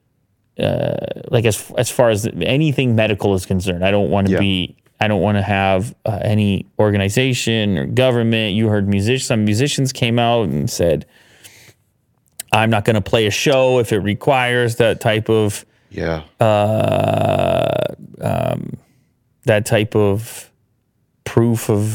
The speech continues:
Speaker 1: vaccination."
Speaker 2: Sure, yeah.
Speaker 1: And there was
Speaker 2: This is very controversial.
Speaker 1: talk about the airlines if
Speaker 2: It is, like, the thing about C E S is that it's international.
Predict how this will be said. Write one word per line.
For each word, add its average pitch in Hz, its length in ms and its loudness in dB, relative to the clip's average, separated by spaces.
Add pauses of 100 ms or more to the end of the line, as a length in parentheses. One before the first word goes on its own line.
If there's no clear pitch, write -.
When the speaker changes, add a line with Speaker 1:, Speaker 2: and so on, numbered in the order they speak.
(140)
Speaker 1:
vaccination." 117 840 0
Speaker 2:
Sure, 117 240 2
yeah. 113 200 2
Speaker 1:
And 104 280 0
there 123 120 4
was 127 120 4
Speaker 2:
This 120 120 0
is 143 140 -4
very 135 220 0
controversial. 117 600 -6
Speaker 1:
talk 160 340 0
about 139 320 2
the 120 500 2 (180)
airlines 139 1080 0 (100)
if 123 460 -2 (1300)
Speaker 2:
It 113 140 2
is, 147 280 -2 (160)
like, 117 260 -2 (600)
the 113 80 -6
thing 165 180 0
about 165 260 -2
C 113 180 -4
E 104 40 0
S 107 240 -4
is 90 140 -10
that 90 200 -2
it's 90 160 -6
international. 85 840 -8